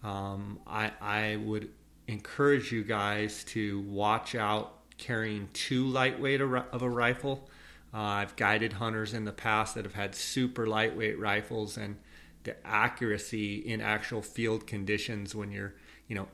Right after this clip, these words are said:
any slight little m-, movement on the pack when you're trying to shoot can, uh, mean the difference between, you know, hitting dead on and not hitting where you want. So, uh, hope that answers your question. We could do a whole podcast, and maybe I'll get someone on here that's,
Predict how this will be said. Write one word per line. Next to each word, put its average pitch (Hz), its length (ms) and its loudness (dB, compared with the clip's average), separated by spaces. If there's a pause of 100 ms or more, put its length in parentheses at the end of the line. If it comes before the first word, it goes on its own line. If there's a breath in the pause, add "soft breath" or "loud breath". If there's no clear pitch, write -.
any 143 320 2
slight 127 760 0
little 113 460 2
m-, 104 280 -6
movement 120 580 0
on 104 220 -4
the 104 60 -6
pack 110 460 2
when 104 120 -4
you're 95 100 -6
trying 107 340 0
to 101 60 -4
shoot 107 520 0
can, 101 260 -4 (560 loud breath)
uh, 101 540 -4
mean 113 320 -2
the 107 80 -2
difference 110 400 -2
between, 104 480 -6
you 113 100 -8
know, 98 200 -8 (260)
hitting 117 400 -2
dead 107 260 2
on 104 320 0
and 98 220 -4
not 104 240 -2
hitting 101 320 -4
where 101 100 -6
you 98 140 -6
want. 101 400 -4
So, 101 260 -8 (560 loud breath)
uh, 101 160 -4
hope 143 300 2
that 123 180 2
answers 120 380 0
your 104 140 -4
question. 113 520 -2
We 120 120 2
could 123 120 -4
do 107 140 -2
a 101 60 -4
whole 120 280 0
podcast, 107 800 0
and 104 140 -4
maybe 107 240 0
I'll 104 100 0
get 107 240 -2
someone 104 300 -6
on 104 180 -4
here 107 180 -2
that's, 98 260 -8